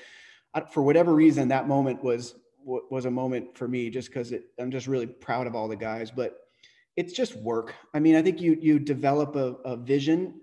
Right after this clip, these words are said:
and something you wanna do, and it's, it's motivated by passion, and then you just incessantly put the work in, uh, every day. And, you know, that and the fact that nascar has been, nascar has been really good to us, because I think that they recognize,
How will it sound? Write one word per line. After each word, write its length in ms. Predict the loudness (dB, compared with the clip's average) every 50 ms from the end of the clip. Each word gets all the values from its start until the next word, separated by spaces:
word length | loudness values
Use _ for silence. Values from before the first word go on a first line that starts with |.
| -14 -10
and 360 | -8 -8 -6 -6 -6 -6 -6
something 300 | -6 -6 -6 -4 -2 -2
you 140 | -2 -2 -2
wanna 180 | -4 -4 -6
do, 420 | -6 -6 -6 -4 -2 -2 -4 -4 -4 -8
and 160 | -8 -8 -8
it's, 260 | -8 -10 -12 -18 -18 _ -10
it's 160 | -10 -8 -6
motivated 560 | -6 -4 -4 -2 -2 -2 0 0 0 0 0
by 140 | -2 -4 -6
passion, 480 | -6 -6 -6 -6 -6 -6 -8 -8 -8
and 160 | -8 -8 -8 -8
then 80 | -6
you 80 | -6 -6
just 200 | -6 -8 -8 -10
incessantly 500 | -12 -12 -8 -8 -8 -8 -8 -10 -10 -10
put 180 | -10 -10 -12 -10
the 80 | -10
work 320 | -8 -6 -6 -6 -6 -6 -6
in, 220 | -6 -6 -6 -8 -12 _ _ _ _ _ _ _ _ _ -12
uh, 240 | -8 -8 -6 -6 -8 -8 -8
every 220 | -8 -6 -6 -6 -4
day. 340 | -4 -4 -4 -4 -4 -4
And, 240 | -4 -6 -8 -10 -14 _ _ _ _ _ _ _ _ _ _ _ _
you 120 | -2 2 4
know, 100 | 4 4
that 260 | 4 2 2 0 0
and 80 | -2
the 60 | -4 -6
fact 340 | -4 -4 -4 -4 -4 -4
that 160 | -4 -4 -4 -4
nascar 720 | -4 -4 -4 -6 -8 -8 -8 -4 -4 -2 -2 -2 -4 -4
has 200 | -6 -8 -8 -8
been, 600 | -6 -4 -4 -4 -4 -4 -6 -6 -8 -8 -10 -14 -18 _ _ _ _ -8
nascar 340 | -4 -4 -4 -4 -6 -6 -6
has 100 | -6 -6
been 240 | -6 -8 -8 -8 -6
really 300 | -6 -4 -2 -2 -4 -4
good 440 | -4 -6 -4 -4 -4 -6 -8 -12 -16 _ _ _ _ -10
to 180 | -8 -6 -6
us, 300 | -6 -6 -8 -10 -14 -14 -12
because 300 | -12 -8 -6 -6 -6 -6
I 80 | -6
think 280 | -6 -2 -2 -2 0 0
that 120 | -2 -4
they 160 | -2 -2 -2
recognize, 920 | -2 -2 -2 -4 -4 -6 -6 -6 -6 -4 -4 -6 -6 -6 -6 -8 -10 -14 -20